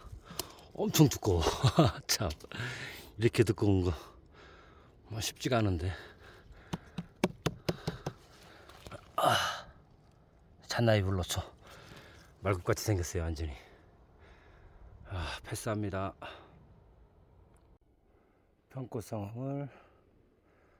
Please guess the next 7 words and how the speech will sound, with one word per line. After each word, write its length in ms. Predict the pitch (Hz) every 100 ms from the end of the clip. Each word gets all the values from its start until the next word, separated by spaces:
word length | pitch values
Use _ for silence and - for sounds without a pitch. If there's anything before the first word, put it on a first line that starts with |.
| _ _ -
또 120 | 131
봤습니다. 720 | 110 - 104 90 87 82 - - - - - _ _ _ _ _ _ _ _ _ _ _ _ _ _ - - - - - _ _ _ _ _ _ _ _ _ _ _ _ _ _ _ _
아, 320 | 104 101 104
이쪽 280 | 101 98 104
꽃들은 300 | 104 - 95
썩었네. 400 | 92 143 131 90 - - - - - - - - - - - - - - - -
아, 100 | -